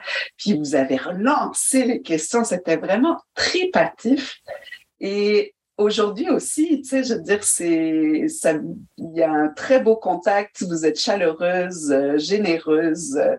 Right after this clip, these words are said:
super enthousiaste, et c'est vraiment beau à voir, c'est vraiment agréable.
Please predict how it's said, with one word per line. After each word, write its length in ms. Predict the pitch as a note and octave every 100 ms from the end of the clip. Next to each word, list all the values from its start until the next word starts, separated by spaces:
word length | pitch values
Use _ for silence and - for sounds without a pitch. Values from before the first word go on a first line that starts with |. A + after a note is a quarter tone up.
| - - -
super 480 | - C4+ C4+ C4
enthousiaste, 840 | G3+ E3+ - D#3 D3+ E3 F3 F#3 -
et 100 | -
c'est 200 | D#3 -
vraiment 480 | D#3 - B3 D4 F3+
beau 220 | C#3 D#3
à 100 | E3
voir, 280 | D#3 F3 G3
c'est 160 | - D#3
vraiment 480 | D3 F3 F#3 F#3+ -
agréable. 800 | G#3 G#3+ F3+ G3 F3+ F#3+ B3 C#4+